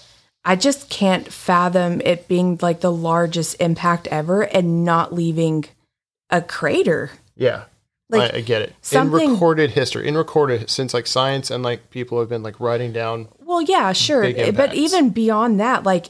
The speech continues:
Speaker 1: you have something that big traveling that fast, smacking into the earth, it's gonna leave a crater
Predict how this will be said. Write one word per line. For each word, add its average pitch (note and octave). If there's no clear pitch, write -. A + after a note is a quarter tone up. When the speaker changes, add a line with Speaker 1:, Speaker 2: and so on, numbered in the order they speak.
Speaker 1:
you G#3+
have C4
something G3+
that F3+
big F3
traveling E3+
that F#3
fast, E3
smacking G3
into G3
the F#3
earth, A3+
it's D4+
gonna D4
leave G3+
a E3+
crater G#3+